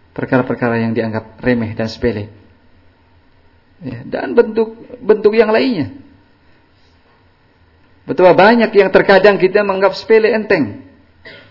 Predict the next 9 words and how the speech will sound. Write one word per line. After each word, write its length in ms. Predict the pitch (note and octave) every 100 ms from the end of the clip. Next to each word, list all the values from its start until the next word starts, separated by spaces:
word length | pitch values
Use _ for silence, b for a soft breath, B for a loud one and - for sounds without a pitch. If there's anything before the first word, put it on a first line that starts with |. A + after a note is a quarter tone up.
| B _ _ _ _ _ _
Tanya. 320 | C3 A#2+ G2 F2+ - _ _ _ _ _ _ _ _ _ _ _ _ _ _ _ _ _ _ _ _ _ _
Sampai 480 | _ C3 A2 B2 A#2+ -
plat 240 | B2+ -
nomor 320 | B2+ B2+ C3+
dilipat. 640 | B2+ B2+ C3 C3 D#3 - - _ _ _ _ _ _ _ _ _ _ _ _ _ _ _ _ -
Kenapa? 400 | C4 A3 B3+ - - _ _ _ - - - _ b b b b b _ -
Khawatir 480 | D#3+ D#3 D#3 D#3+ E3
ketahuan, 720 | - D#3+ D#3 C3 G#2+ - -
terlambat. 480 | C3+ C#3 B2+ A#2